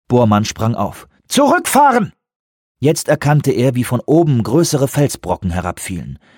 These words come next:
Lavagestein stürzte auf die Terrasse. Irgendwo in der Schlamm- und Trümmerwolke wand sich kaum noch sichtbar der Schlauch des Saugrüssels. „Sauger ist ausgeschaltet“, bestätigte van Marten. Mit weit aufgerissenen Augen beobachteten sie den Verlauf der Rutschung.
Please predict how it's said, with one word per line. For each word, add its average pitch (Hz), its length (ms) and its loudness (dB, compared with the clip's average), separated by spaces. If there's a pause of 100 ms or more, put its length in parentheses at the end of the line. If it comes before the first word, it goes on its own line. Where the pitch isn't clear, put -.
(140)
Lavagestein 107 840 0
stürzte - 440 -2
auf 85 120 -4
die 98 100 -4
Terrasse. 95 480 -8 (460)
Irgendwo 156 500 2
in 147 80 0
der 131 140 2
Schlamm- 139 360 0
und 127 220 -4
Trümmerwolke 123 800 0
wand 127 220 0
sich - 240 -8
kaum 143 260 0
noch 123 140 -2
sichtbar - 480 -2
der 101 120 -2
Schlauch 104 360 -2
des 107 180 -6
Saugrüssels. 95 720 -6 (640)
„Sauger 180 360 2
ist 165 100 0
ausgeschaltet“, 180 720 0 (320)
bestätigte 90 540 -4
van 92 120 0
Marten. 90 340 -4 (680)
Mit 117 160 -2
weit 139 260 2
aufgerissenen 143 640 0
Augen 135 320 0
beobachteten 123 720 0
sie 117 140 -2
den 120 160 0
Verlauf 117 380 2
der 117 100 0
Rutschung. - 480 -10